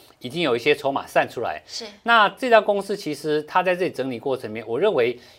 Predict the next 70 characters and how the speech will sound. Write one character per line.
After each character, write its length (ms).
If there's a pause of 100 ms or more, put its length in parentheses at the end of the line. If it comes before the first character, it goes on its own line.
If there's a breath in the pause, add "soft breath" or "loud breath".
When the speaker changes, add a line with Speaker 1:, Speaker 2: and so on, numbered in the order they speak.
Speaker 1:
从 240
刚 200
才 180
那 100
个 240
产 240
业 140
前 220
景 160
角 160
度 100
来 160
看 220
的 100
话， 180
Speaker 2:
嗯 160
哼。 60 (320 loud breath)
Speaker 1:
那 120
么， 500
呃， 240
再 220
加 200
上 220
三 260
月 140
二 140
十 40
三 140
号 100
它 200
开 200
的 80
法 240
说 200
会， 200 (140)
而 100
相 300
关 200
的 200
卫 160
星 180
产 220
品 180
的 320 (200 soft breath)
营 160
收 260 (240 loud breath)
有 160
可 120
能 120
成 180
长 220
到 180
十 300
倍 260
到 120
十 120
一 120
倍 160
之 100
多。 260 (400 loud breath)
所 160
以 240
这 160
档 160
股 120
票 180
我 60
们 120
认 160
为 240